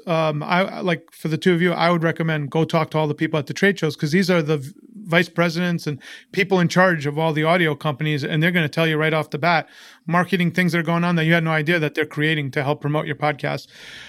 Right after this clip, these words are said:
Um, if, if you can't make it to, let's say, my trade show, there's others, uh, that are really phenomenal. But, uh, let's say you get involved in the industry, be consistent.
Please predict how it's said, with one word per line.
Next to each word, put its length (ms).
Um, 320
if, 220
if 160
you 100
can't 220
make 220
it 100
to, 100
let's 220
say, 80
my 180
trade 240
show, 120
there's 240
others, 360
uh, 320
that 180
are 100
really 340
phenomenal. 500
But, 200
uh, 380
let's 280
say 100
you 120
get 140
involved 220
in 60
the 80
industry, 340
be 100
consistent. 600